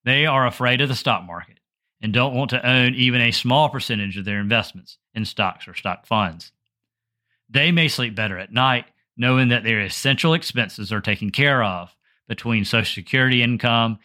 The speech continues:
and a spia or dia annuity. And the answer depends on your individual financial goals,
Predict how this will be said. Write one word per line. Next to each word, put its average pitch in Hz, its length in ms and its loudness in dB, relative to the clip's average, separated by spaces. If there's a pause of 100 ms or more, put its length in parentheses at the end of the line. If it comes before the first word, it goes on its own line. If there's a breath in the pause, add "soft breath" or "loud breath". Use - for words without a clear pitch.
(140)
and 113 100 -2
a 107 40 0
spia 104 520 -2
or 101 100 -8
dia 87 340 -10
annuity. 95 440 -4 (500)
And 151 140 4
the 165 60 4
answer 175 340 0
depends 151 520 2
on 131 240 2
your 123 200 2
individual 92 540 -4
financial 87 500 -10
goals, 139 600 0